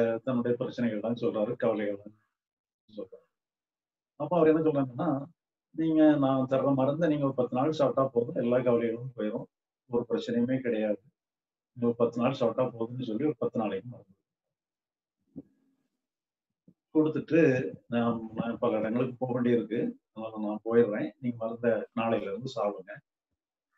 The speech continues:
காலையில இருபது நாள்ல இருந்து சாப்பிடுங்கன்னு" சொல்லி அவர் மருந்தை கொடுத்துட்டு போயிடுறாரு.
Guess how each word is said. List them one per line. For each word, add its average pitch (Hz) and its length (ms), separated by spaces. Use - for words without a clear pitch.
காலையில 110 420
இருபது 104 260
நாள்ல 95 540
இருந்து - 420
சாப்பிடுங்கன்னு" 107 800
சொல்லி 117 300
அவர் 113 240
மருந்தை 107 240
கொடுத்துட்டு 107 400
போயிடுறாரு. 95 460